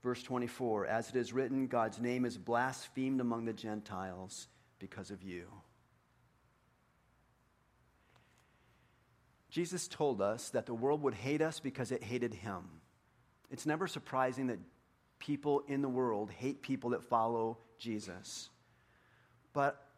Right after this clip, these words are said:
I'm disappointed when I watch in our culture and in our community when people hate Christians, not because we love Jesus and because we follow Jesus' command of loving God and loving our neighbor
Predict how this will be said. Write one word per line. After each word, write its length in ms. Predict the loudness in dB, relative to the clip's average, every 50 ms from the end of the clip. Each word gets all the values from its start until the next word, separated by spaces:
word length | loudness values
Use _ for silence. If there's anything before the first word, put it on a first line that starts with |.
| _ _
I'm 140 | -2 -2 -2
disappointed 600 | -2 -2 -4 -4 -6 -6 -2 -2 0 2 2 0
when 140 | 0 0 0
I 220 | 0 0 0 -2
watch 960 | -4 -4 -4 0 2 2 4 4 4 2 0 -2 -6 -10 -10 -10 -10 -12 -14 -18 _ _ _ _ _ _
in 100 | -2 0
our 140 | 2 2 0
culture 760 | 0 -4 -2 0 0 0 0 -2 -4 -4 -2 -2 0 0 0
and 200 | -2 -2 -2 -2
in 100 | 0 0
our 120 | 0 -2 -4
community 460 | -6 -6 -2 0 2 2 2 0 0
when 140 | 0 -2 -4
people 340 | -4 -4 -4 -2 0 -2 -2
hate 280 | 0 0 -2 -2 -2
Christians, 500 | -4 -4 -4 -4 -2 -4 -4 -4 -4 -2
not 220 | 0 0 0 0 -2
because 280 | -2 -2 -4 -4 -2
we 100 | -2 0
love 260 | 2 4 4 2 2
Jesus 500 | -2 0 2 2 2 2 0 -2 -2 -2
and 100 | -2 -2
because 220 | -2 -2 -2 -2 -2
we 80 | -2
follow 340 | -2 2 4 4 6 6 4
Jesus' 360 | 2 0 -2 -2 -2 -4 -6
command 400 | -4 0 2 2 2 4 2 2
of 100 | 2 0
loving 380 | 2 4 4 4 4 2 0 2
God 280 | 2 4 4 4 4 2
and 140 | 0 2
loving 260 | 2 2 2 2 0 0
our 120 | 0 0
neighbor 800 | 0 0 0 2 2 0 0 -2 -2 -2 -2 -2 -2 -4 -6 -10